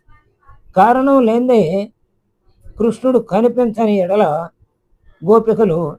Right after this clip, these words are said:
విచారవదనాలతో చెట్టు పుట్ట సందు గొందులు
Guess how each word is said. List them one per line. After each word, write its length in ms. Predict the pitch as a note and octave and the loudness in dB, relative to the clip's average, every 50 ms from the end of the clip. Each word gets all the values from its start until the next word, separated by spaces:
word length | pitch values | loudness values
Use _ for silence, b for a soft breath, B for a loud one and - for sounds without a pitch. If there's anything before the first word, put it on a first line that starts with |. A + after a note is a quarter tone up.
| _ E3 | _ -12
విచారవదనాలతో 1200 | F3 E3+ - G#3+ G#3+ G#3+ G#3 F#3+ F#3 F3+ F3+ E3+ E3 F3+ E3+ E3+ E3 D#3+ D#3 - G3+ G#3+ G#3+ F#3 - _ G3 | -8 -2 0 2 4 4 4 2 0 0 -2 -4 -4 -6 -6 -6 -6 -8 -6 -4 -4 -4 -4 -6 -6 _ -8
చెట్టు 420 | F#3+ F#3+ _ _ G3 G3 F#3 - - - | -8 -8 _ _ -2 -2 -2 -2 -4 -8
పుట్ట 340 | F#3+ F#3 - - F#3 F#3 E3 | -8 -8 -4 -2 -2 -2 -2
సందు 460 | - - F#3 F#3+ F#3+ F#3 G3 F#3 D#3+ | -4 -6 -6 -6 -6 -4 -4 -6 -4
గొందులు 480 | D3 F#3 F#3 F3+ F#3+ F#3+ F3 F3 F3 | -4 -4 -4 -4 -4 -6 -6 -8 -10